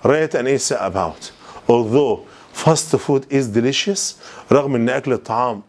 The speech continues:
جميل ولذيذ اللي هو فاست فود اللي هو جانك فود، it has many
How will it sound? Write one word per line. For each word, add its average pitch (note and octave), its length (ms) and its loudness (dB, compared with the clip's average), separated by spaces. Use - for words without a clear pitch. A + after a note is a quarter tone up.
جميل A2+ 400 0
ولذيذ G#2 360 0
اللي A#2+ 120 2
هو A2+ 80 2
فاست - 380 -4
فود A#2+ 140 -2
اللي A#2 120 -2
هو A#2 80 2
جانك C3 280 -4
فود، F3+ 300 -2
it G#2 100 0
has B2 340 0
many A2+ 340 0